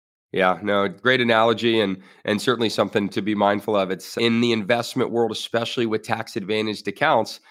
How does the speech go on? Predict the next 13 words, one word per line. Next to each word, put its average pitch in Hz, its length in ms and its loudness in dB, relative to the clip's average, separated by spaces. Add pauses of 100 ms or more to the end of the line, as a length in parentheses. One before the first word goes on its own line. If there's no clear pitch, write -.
(200)
it 131 160 6
is 143 220 2
a 123 80 6
long 110 880 2 (420)
race. 101 600 -2
It 110 160 0
is 120 160 -2
a 123 40 0
marathon, 117 680 2
not 107 180 2
a 107 60 -6
sprint. 107 600 0
And 101 340 -2